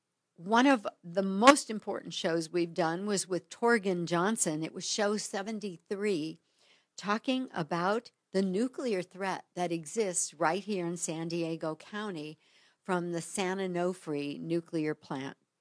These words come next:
We have an issue there because the containers that the nuclear waste is being stored in are not thick enough to really prevent leakage, to really keep that nuclear waste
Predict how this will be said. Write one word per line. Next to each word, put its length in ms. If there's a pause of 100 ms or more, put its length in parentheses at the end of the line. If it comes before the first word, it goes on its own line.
(1500)
We 260
have 160
an 100
issue 440
there 220
because 440
the 100
containers 800
that 180
the 80
nuclear 440
waste 400
is 120
being 260
stored 460
in 260
are 140
not 320
thick 200
enough 380 (460)
to 160
really 800 (100)
prevent 640
leakage, 720 (340)
to 160
really 540
keep 320 (100)
that 260
nuclear 480
waste 640